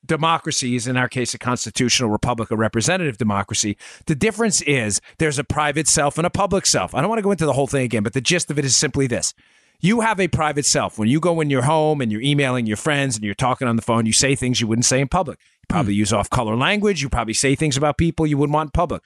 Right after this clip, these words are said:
Speaker 2: Oh,
Speaker 1: We're
Speaker 2: yeah.
Speaker 1: all sinners. We all do dumb stuff, Joe. You know it. I mean,
Speaker 2: Hmm.
Speaker 1: would you be comfortable with a camera in your home twenty-four hours a day?
Speaker 2: Hell no.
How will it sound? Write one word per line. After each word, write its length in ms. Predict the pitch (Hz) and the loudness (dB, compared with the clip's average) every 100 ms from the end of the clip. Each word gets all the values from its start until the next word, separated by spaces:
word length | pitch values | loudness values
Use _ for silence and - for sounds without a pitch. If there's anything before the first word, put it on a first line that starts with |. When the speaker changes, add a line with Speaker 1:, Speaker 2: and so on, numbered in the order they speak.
| 180 | -4
Speaker 2:
Oh, 80 | 170 | 2
Speaker 1:
We're 60 | |
Speaker 2:
yeah. 80 | 131 | 4
Speaker 1:
all 140 | 160 190 | 4 2
sinners. 480 | - 185 170 156 - _ - | 0 2 0 -2 -6 _ 0
We 140 | 147 | 2
all 120 | 156 | 2
do 180 | 131 151 | 2 0
dumb 240 | 143 143 | 0 0
stuff, 280 | 139 147 110 | 0 0 -2
Joe. 240 | - 110 139 | -2 0 2
You 100 | 294 | 2
know 220 | 160 208 | 2 0
it. 80 | - - - | -4 -12 -2
I 60 | 190 | 0
mean, 100 | 202 | 2
Speaker 2:
Hmm. 40 | |
Speaker 1:
would 120 | 185 | 2
you 80 | 226 | 0
be 100 | 269 | 0
comfortable 420 | - 202 - 196 | 0 -2 0 0
with 120 | 185 | 2
a 40 | 165 | -2
camera 420 | - 160 156 151 | 0 -2 0 0
in 80 | 143 | 2
your 120 | 135 | 2
home 220 | 135 127 | 2 0
twenty-four 480 | 120 123 120 120 117 | 0 0 0 2 2
hours 260 | 107 104 104 | 2 0 -2
a 80 | |
day? 120 | 104 98 | -2 0
Speaker 2:
Hell 280 | 330 254 | 0 -2
no. 460 | 160 131 - 73 | -2 -4 -6 -12